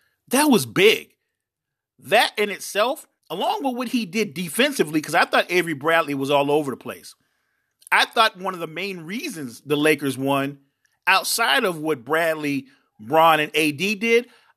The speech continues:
I thought the Lakers out-hustled the Clippers. I thought they beat them to every loose ball,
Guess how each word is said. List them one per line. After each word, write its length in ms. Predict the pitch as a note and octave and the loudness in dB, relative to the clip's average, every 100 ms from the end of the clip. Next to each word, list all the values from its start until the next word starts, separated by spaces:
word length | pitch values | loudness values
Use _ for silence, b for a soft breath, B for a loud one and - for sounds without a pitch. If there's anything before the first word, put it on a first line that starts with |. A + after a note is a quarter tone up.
| - | -2
I 140 | G#3+ C#4 | 0 0
thought 340 | - A3 G#3+ | 4 2 4
the 100 | G3 | -2
Lakers 540 | D3+ D#3+ E3+ D#3+ D#3 - | 0 0 -2 -4 -8 0
out-hustled 1080 | D3+ D3+ D3 _ _ _ D3+ D3 - D3 C#3+ _ _ | 2 2 -2 _ _ _ 0 0 0 -4 -6 _ _
the 100 | C#3 | -14
Clippers. 540 | C#3 D#3+ D3 G#2+ - - b b | -4 -2 -2 -6 -16 -20 b b
I 80 | E3+ | 0
thought 280 | - F3+ F3+ | 2 0 0
they 100 | D#3 | -6
beat 380 | B2 E3 D#3+ - | -8 -14 -14 -12
them 180 | C#3+ | -10
to 240 | A#2+ B2 - | -10 -10 0
every 240 | E3 D#3 | 0 0
loose 320 | C3+ E3 A3+ | 0 0 0
ball, 340 | - G#3+ A3 | 0 4 6